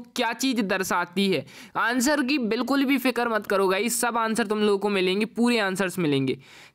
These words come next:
चालू वर्ष में चुकाए गए ऐसे व्यय जिनका संबंध आगामी वर्ष से होता है, उन्हें क्या कहते हैं,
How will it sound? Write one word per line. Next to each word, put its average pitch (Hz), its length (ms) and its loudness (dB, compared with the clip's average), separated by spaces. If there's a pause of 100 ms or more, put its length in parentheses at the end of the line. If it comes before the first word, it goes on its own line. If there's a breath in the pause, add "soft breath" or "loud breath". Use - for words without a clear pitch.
(100)
चालू 233 420 2
वर्ष 247 300 0
में 247 160 2
चुकाए 220 480 0
गए 220 180 2
ऐसे 202 480 0
व्यय 190 300 2
जिनका 196 380 0
संबंध 185 640 0 (140)
आगामी 185 600 2
वर्ष 175 320 -2
से 190 160 -2
होता 165 460 0
है, 180 280 -2
उन्हें 196 440 2 (340 loud breath)
क्या 175 120 -2
कहते 143 340 -4
हैं, 131 160 -8